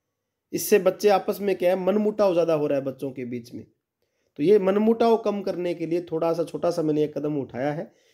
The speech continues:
कि बच्चों के बीच में आपस में कोई भी मनमुटाव ना हो, ठीक है। इस चीज़ को लेकर ये जो मैंने, अ, वीडियो और ये जो आरटीए जो लगाने का मैंने जो एक, अ, मुद्दा उठाया है वो आप सभी के लिए, साथियों के लिए ही है,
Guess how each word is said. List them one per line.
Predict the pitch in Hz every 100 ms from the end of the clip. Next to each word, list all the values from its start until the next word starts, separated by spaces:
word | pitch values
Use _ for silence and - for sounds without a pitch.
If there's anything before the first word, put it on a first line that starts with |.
| _ 151
कि |
बच्चों | 135 151 185 220
के | 208
बीच | 151 151 151
में | 175 -
आपस | 185 - 196
में | 185 175
कोई | 185 180
भी | 175
मनमुटाव | 160 214 196 170 160 160
ना | 139 131
हो, | - 120 _ _ _ _ _ _ _ -
ठीक | 151
है। | 185 190 _ _ -
इस | 254 233
चीज़ | 214 185
को | 185
लेकर | 180 156 151 - -
ये | 143 165
जो | 165 165
मैंने, | 160 170
अ, | - 143 139
वीडियो | 135 151 165 196 220 - _ -
और | 160
ये | 165
जो | 170
आरटीए | 170 147 151 151 170
जो | 165
लगाने | 156 147 151 156
का | 156
मैंने | 151 147
जो | 151
एक, | 156 151
अ, | 190 - _ - 139 143
मुद्दा | 143 156 175
उठाया | 156 139 156
है |
वो | 170 180
आप | 165
सभी | - 139 165
के | 170 160
लिए, | 170
साथियों | 170 151 151 156
के | 139 131
लिए | 127
ही | 117 117
है, | 113